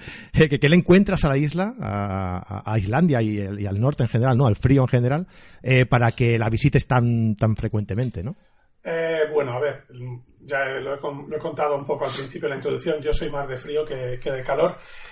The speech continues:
Speaker 2: Y bueno, pues, eh, el tema surgió en el año dos mil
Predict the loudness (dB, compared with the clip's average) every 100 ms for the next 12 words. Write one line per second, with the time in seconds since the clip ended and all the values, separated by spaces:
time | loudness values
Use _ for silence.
0 | -14 -2 0 2 2 2 2 0 -2 -4
1 | -2 0 2 2 0 -2 -4 -2 -2 -6
2 | -4 -2 0 -2 -2 0 0 -2 -4 -2
3 | -2 -2 -2 -4 -8 -6 -6 -8 -16